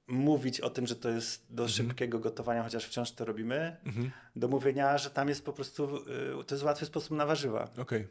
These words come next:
Speaker 1: I to jest wpisanie tego samego produktu
Speaker 2: Mhm.
Speaker 1: dokładnie, który mamy,
Speaker 2: Mhm.
Speaker 1: w kontekst, czy tam trend, który jest.
Speaker 2: Zmiany społecznej.
Speaker 1: I wtedy dla ludzi to jest, o, coś
Speaker 2: Mhm.
Speaker 1: nowego, to jest mi potrzebne, bo ja teraz tego szukam.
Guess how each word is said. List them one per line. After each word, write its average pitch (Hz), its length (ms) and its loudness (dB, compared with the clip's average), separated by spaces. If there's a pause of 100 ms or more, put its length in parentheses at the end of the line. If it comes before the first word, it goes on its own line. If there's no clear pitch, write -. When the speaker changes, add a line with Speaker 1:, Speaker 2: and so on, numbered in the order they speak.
Speaker 1:
I 120 60 -4
to 160 100 6
jest 151 140 6
wpisanie 160 420 4
tego 185 220 4
samego 160 340 4
produktu 127 420 0
Speaker 2:
Mhm. 117 160 2
Speaker 1:
dokładnie, 127 220 2
który 117 240 -8
mamy, 151 240 -2
Speaker 2:
Mhm. 120 460 0
Speaker 1:
w - 80 -10
kontekst, 147 800 2
czy - 120 -4
tam 120 180 4
trend, 135 440 2
który 127 260 -2
jest. 180 300 6
Speaker 2:
Zmiany 117 280 2
społecznej. 110 540 2
Speaker 1:
I - 20 -4
wtedy 160 220 8
dla 156 140 10
ludzi 151 220 4
to - 120 0
jest, 123 200 0
o, 139 280 6
coś - 240 -4
Speaker 2:
Mhm. 117 140 2
Speaker 1:
nowego, 117 300 6
to 139 100 -6
jest 131 140 0
mi 139 80 -2
potrzebne, 117 680 0
bo 127 120 0
ja 127 100 4
teraz 123 280 0
tego 117 180 -4
szukam. 120 500 -2